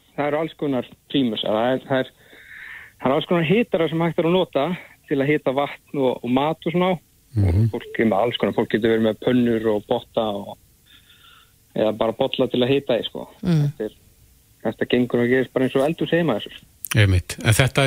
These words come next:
Speaker 2: gengur mikið út á það að það ekki að það fari sem minnst fyrir þessu?
Speaker 1: Jú. Mest af þessum útilegubúnaði í dag er bara voða fyrirfara lítill.
Speaker 3: Mhm.
Speaker 1: Það, hérna, þetta,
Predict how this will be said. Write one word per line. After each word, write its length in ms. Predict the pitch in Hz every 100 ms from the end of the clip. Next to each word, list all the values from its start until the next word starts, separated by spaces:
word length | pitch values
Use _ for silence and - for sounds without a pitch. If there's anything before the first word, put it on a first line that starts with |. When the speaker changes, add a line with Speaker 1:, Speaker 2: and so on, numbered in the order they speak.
| 127
Speaker 2:
gengur 420 | - 147 156 143
mikið 300 | 135 139 139
út 100 | 135
á 40 | 127
það 180 | 131 127
að 80 | 117
það 80 |
ekki 160 | 123 120
að 60 | 113
það 100 | 104
fari 220 | 135 123
sem 160 | 127 127
minnst 320 | 139 127 -
fyrir 320 | - 131 95
þessu? 280 | 85 - - - _ _ _ _ _ _ _ _ _ _ - _
Speaker 1:
Jú. 180 | 156 - _ _ _ _ _ _ _ _ - - _ -
Mest 300 | 127 131 -
af 80 | 135
þessum 240 | 139 139
útilegubúnaði 720 | 147 147 135 123 131 123 120
í 60 | 117
dag 240 | 139 127
er 140 | 123 131
bara 220 | 123 110 101 - _ -
voða 480 | - 123 131 147 120 -
fyrirfara 440 | 139 151 135 127
lítill. 320 | 147 180 180 - _ _
Speaker 3:
Mhm. 300 | 196 160 160 _ _ _ _ - - _ - - _ _ _ _ _ - - - -
Speaker 1:
Það, 200 | - 104
hérna, 300 | 101 107 104
þetta, 260 | 110 117